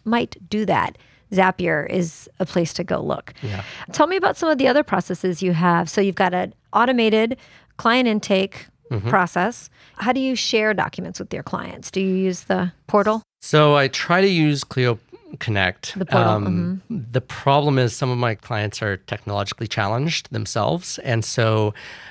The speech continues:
Speaker 2: uh, it just depends. Like, I try to meet my client where they are,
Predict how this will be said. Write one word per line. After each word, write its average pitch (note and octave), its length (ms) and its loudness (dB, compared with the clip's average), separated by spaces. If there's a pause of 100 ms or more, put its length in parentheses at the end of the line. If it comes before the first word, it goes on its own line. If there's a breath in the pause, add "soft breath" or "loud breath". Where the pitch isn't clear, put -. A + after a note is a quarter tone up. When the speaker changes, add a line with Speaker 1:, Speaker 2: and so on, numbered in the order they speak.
Speaker 2:
uh, A#2 300 2
it A#2+ 60 -2
just B2+ 220 -6
depends. G2 520 -2
Like, G2+ 180 -2
I A2+ 60 0
try B2+ 380 2
to A#2+ 100 -8
meet A#2+ 200 -4
my G#2+ 100 -4
client A2 280 -4
where G2+ 120 -4
they G2 160 -4
are, B2+ 240 -2